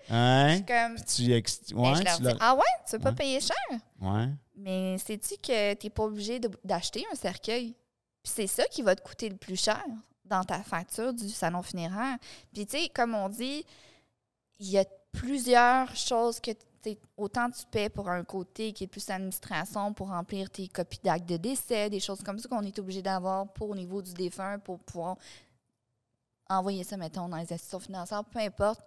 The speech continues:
Speaker 2: en tout cas, bref. Puis
Speaker 1: Hmm.
Speaker 2: t'as un côté aussi vraiment logistique d'embaumement. T'as un prix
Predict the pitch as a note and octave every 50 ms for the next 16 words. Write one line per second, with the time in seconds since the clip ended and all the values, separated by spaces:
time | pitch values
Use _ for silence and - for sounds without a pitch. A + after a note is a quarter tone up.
0 | _ - G#3+ G#3 - - - G3+ F#3+ F#3+ F#3+ F#3 E3 D4 E4+ - - - - -
1 | - - - - - F#3+ F#3 - - G#3+ F#3+ - - C4 B3+ B3 - B3+ A#3 A3
2 | - C4+ C#4+ C#4 B3 A3+ - - C4 C4 A#3 G3+ F#3+ G#3 G#3+ A3 A#3 A3+ G#3 G3+
3 | G#3 G3 G3 - - G#3+ F3+ - - F#3+ G#3+ F#3+ F#3+ F#3 F#3+ F#3 F#3 F#3 E3+ F3
4 | G3+ - _ _ _ - G#3+ F#3 F3 F3 - - - - C#4+ E4+